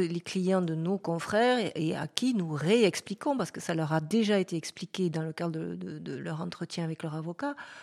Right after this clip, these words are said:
pourquoi nous faisons cette grève. Effectivement, l'actualité fait que peut-être, euh, entre la S N C F et, et des événements tragiques qu'il y a eu ces derniers jours, notre discours est, est difficile à entendre. Et puis, c'est une réforme très technique.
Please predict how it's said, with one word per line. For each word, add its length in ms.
pourquoi 360
nous 80
faisons 280
cette 180
grève. 340
Effectivement, 840
l'actualité 720
fait 160
que 240
peut-être, 520
euh, 500
entre 420
la 140
S 160
N 140
C 340
F 160
et, 320
et 80
des 240
événements 300
tragiques 400
qu'il 100
y 40
a 40
eu 60
ces 160
derniers 240
jours, 240
notre 300
discours 420
est, 160
est 120
difficile 480
à 40
entendre. 380
Et 100
puis, 140
c'est 300
une 140
réforme 380
très 220
technique. 540